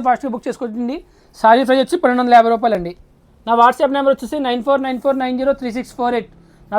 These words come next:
షాప్ అడ్రస్ వచ్చేసి ఉప్పాడ కొత్తపల్లి, మెయిన్ రోడ్ మీద ఉంటుందండి, శ్రీ లక్ష్మీ ప్రసన్న హ్యాండ్లూమ్స్. వీడియో చూసి అయితే చాలామంది అయితే మన షాప్ దగ్గరికి వస్తున్నారండి. మన దగ్గర only ఉప్పాడ, ప్యూర్ ఉప్పాడ ఉంటుందండి. తర్వాత కంచిపట్టు, కంచిపట్టు శారీస్ ఉంటాయి,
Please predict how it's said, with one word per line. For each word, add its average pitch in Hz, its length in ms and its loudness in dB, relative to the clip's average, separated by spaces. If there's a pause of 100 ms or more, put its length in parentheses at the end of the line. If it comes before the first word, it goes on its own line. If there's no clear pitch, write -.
షాప్ 226 260 6
అడ్రస్ 254 220 0
వచ్చేసి 277 240 -8 (100)
ఉప్పాడ 262 300 2
కొత్తపల్లి, 269 400 -2
మెయిన్ 240 160 -2
రోడ్ 233 120 -2
మీద 262 140 -4
ఉంటుందండి, 247 340 -6 (500)
శ్రీ 240 180 0
లక్ష్మీ 262 280 -2
ప్రసన్న 254 340 -2
హ్యాండ్లూమ్స్. 233 380 -2 (1160)
వీడియో 240 280 4
చూసి 285 160 4
అయితే 285 220 0
చాలామంది 262 340 4
అయితే 269 160 -4
మన 254 100 -4
షాప్ 240 160 2
దగ్గరికి 262 220 0
వస్తున్నారండి. 269 460 -4 (640)
మన 214 140 0
దగ్గర 247 180 4 (180)
only 269 240 4
ఉప్పాడ, 262 240 4 (340)
ప్యూర్ 247 200 2
ఉప్పాడ 269 320 2
ఉంటుందండి. 262 340 -4 (100)
తర్వాత 254 240 -2 (100)
కంచిపట్టు, 233 480 -6 (120)
కంచిపట్టు 233 380 -6
శారీస్ 247 260 -4
ఉంటాయి, 247 260 -8